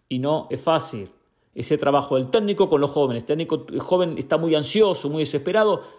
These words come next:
y encima es una edad donde empieza a los veinte, dieciocho, diecinueve, diecisiete, veintiuno, los vicios. Y digo los vicios, mm, tantas cuestiones que uno empieza a encontrar en la vida,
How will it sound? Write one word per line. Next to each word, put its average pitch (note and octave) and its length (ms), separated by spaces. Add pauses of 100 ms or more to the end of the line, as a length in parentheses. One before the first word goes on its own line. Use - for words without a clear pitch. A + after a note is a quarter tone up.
(240)
y C#3+ 60
encima F#3+ 300
es - 120
una E3 160
edad E3+ 220
donde E3+ 200
empieza C#3 440
a B2 60
los A2+ 140
veinte, D3+ 420
dieciocho, C3+ 540
diecinueve, B2+ 460
diecisiete, B2+ 640
veintiuno, C#3+ 800 (880)
los A2 140
vicios. C#3+ 580
Y - 80
digo A3+ 160
los D3+ 100
vicios, D3+ 460 (580)
mm, - 600
tantas C#3 920 (360)
cuestiones E3 480
que - 160
uno D3+ 160
empieza C#3 340
a - 20
encontrar B2+ 540
en C3 100
la A2+ 120
vida, A#2 640